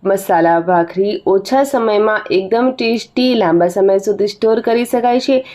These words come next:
એવી આ ભાખરી ખૂબ જ ઝડપથી બની જાય છે. તો ચાલો બનાવીએ આજની મસાલા ભાખરીની રેસિપી. વીડિયો સ્ટાર્ટ કરતા પહેલાં જો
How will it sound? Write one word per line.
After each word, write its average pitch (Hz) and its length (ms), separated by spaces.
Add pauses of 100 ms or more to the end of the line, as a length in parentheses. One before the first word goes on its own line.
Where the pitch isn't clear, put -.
(360)
એવી 302 240
આ - 100
ભાખરી 226 420
ખૂબ 190 160
જ 190 80 (140)
ઝડપથી 165 420
બની 180 280
જાય 170 240
છે. 175 120
તો 170 160
ચાલો 175 240 (160)
બનાવીએ 175 500 (140)
આજની 185 380
મસાલા 180 540
ભાખરીની 180 520
રેસિપી. 226 420 (600)
વીડિયો 339 320
સ્ટાર્ટ 262 320
કરતા 226 320
પહેલાં 180 420
જો 185 80